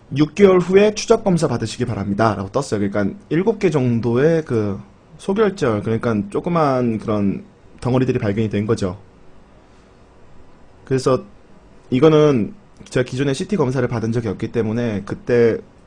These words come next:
처음 받는 거라서 나중에 다시 찍고서 한번 그거를 확인을 해봐야 돼요. 그래서 이게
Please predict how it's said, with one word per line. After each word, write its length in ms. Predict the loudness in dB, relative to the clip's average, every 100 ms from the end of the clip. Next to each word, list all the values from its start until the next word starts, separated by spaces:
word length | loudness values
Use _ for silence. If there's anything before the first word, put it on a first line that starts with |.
| -18
처음 300 | -10 -2 0
받는 260 | 2 0 0
거라서 560 | 2 0 2 0 0 -6 -20 -20 -20 -18 -6
나중에 260 | -4 -2
다시 240 | -4 -4 -6
찍고서 400 | -8 -4 -4 -2
한번 260 | -4 -6
그거를 320 | -4 -4 -4 -4
확인을 260 | -2 -2
해봐야 280 | -2 -2 -2
돼요. 320 | -2 -4 -6 -10 -20 -20 -20 -20 -20 -20 -20 -20 -20 -20 -20 -20 -20 -20 -20 -20 -20 -20 -20 -20 -20 -20 -20 -20 -20 -20 -18
그래서 200 | -12 -6
이게 420 | -4 0 0 0